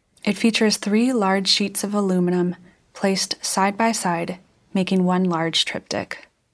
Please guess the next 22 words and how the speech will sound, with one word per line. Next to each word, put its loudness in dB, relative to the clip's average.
Each 0
panel 2
is -2
about -2
four -2
feet -6
by -4
eight -6
feet. -8
The -4
central 0
panel 0
is -6
oriented 0
vertically, -4
while 2
the -2
two 0
panels 0
on 2
either -2
side -4